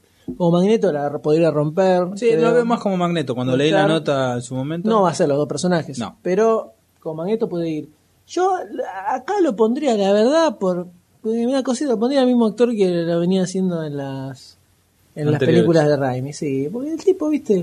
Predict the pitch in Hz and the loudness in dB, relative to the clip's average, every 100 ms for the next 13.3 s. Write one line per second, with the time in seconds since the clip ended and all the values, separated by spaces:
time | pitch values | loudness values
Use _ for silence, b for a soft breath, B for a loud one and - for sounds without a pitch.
0 | 180 - _ - 143 139 233 214 196 185 | -4 -18 _ -2 -2 0 -2 -2 -2 -2
1 | 185 185 185 220 226 233 226 220 208 220 | 0 -2 0 0 0 0 0 0 -2 -4
2 | 226 226 214 208 214 220 220 240 254 247 | -8 -10 -8 -2 0 0 0 0 0 -2
3 | 202 247 247 262 294 311 311 311 330 330 | 0 0 0 -2 -8 -10 -10 -10 -10 -6
4 | 277 247 311 277 294 339 330 311 294 262 | -4 -2 -2 -2 0 0 0 0 0 0
5 | 233 247 285 226 208 220 214 277 269 240 | 0 0 -4 -2 0 0 -2 -6 -6 -4
6 | 277 285 269 247 240 339 269 220 214 190 | 0 2 2 2 0 0 0 2 2 0
7 | 208 240 262 220 196 165 151 135 156 170 | -2 -2 0 2 2 2 2 0 -2 -2
8 | 135 131 120 104 104 101 95 92 92 90 | 0 0 -2 -6 -10 -10 -12 -14 -16 -18
9 | 92 175 208 - 156 160 156 147 156 117 | -18 -12 -8 -2 0 2 4 4 4 4
10 | 113 113 151 139 123 113 135 127 131 110 | 2 2 2 2 0 0 0 2 0 -2
11 | - 127 123 117 113 110 107 107 101 _ | 0 2 2 0 -2 -4 -6 -6 -10 _
12 | _ _ _ _ _ _ 233 - 165 160 | _ _ _ _ _ _ -20 -10 -6 -4
13 | 160 151 131 | -4 -8 -12